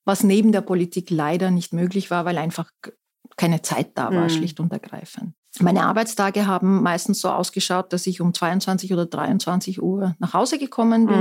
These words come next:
Speaker 2: Mhm.
Speaker 1: mich hingelegt hab und am nächsten Tag um sieben bin ich dann aufgestanden und
Speaker 2: Mhm.
Speaker 1: ja, so.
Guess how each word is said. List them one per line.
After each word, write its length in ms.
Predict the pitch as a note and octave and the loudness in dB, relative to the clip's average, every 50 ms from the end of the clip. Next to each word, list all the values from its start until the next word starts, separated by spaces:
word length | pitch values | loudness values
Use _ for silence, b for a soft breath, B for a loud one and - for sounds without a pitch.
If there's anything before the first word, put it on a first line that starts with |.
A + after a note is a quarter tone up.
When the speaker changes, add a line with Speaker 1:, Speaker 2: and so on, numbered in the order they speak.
| F#3 F3 | 4 4
Speaker 2:
Mhm. 40 | |
Speaker 1:
mich 120 | F3 E3+ E3+ | 2 2 2
hingelegt 520 | F3+ A3+ A#3 A#3+ A#3 G#3+ G#3+ G#3 - - - | 2 2 4 4 2 2 2 0 -2 -4 -4
hab 220 | F#3+ F#3 F3+ - B B B B B B B B | -4 -4 -4 -6 B B B B B B B B
und 160 | - F#3 E3+ | -2 0 2
am 80 | F3+ F3+ | 2 2
nächsten 360 | E3+ D#3+ D#3+ E3 - - F3+ | 2 2 0 0 0 0 0
Tag 180 | F3+ E3+ E3+ - | 0 0 0 0
um 100 | E3+ F3 | -2 -2
sieben 580 | - - - F3 F3 E3+ F3+ F3 F3 F3 D#3 - _ _ _ - | -2 -2 -2 -2 0 2 2 4 4 2 0 -2 _ _ _ -2
bin 140 | F3 E3+ | 0 0
ich 80 | E3+ - | 0 0
dann 160 | - C#3 D#3+ | 0 -2 -2
aufgestanden 920 | C#3 D#3+ - - F3+ F3 - - D#3 D#3+ D#3+ D#3+ - - D#3 D#3 D#3+ D#3 C#3+ | -2 -2 -2 -4 -4 -4 -2 -2 -2 -2 -2 -4 -4 -4 -2 -2 0 0 2
und 260 | - - F3 E3 D#3+ | 2 2 2 2 0
Speaker 2:
Mhm. 220 | D3+ D3 D#3 D#3 C#3+ _ - - - | 0 -2 -4 -6 -8 _ -12 -4 -2
Speaker 1:
ja, 220 | C3 A#2 - - _ _ | -2 -2 -2 -8 _ _
so. 280 | - - - - - | -16 -14 -12 -10 -10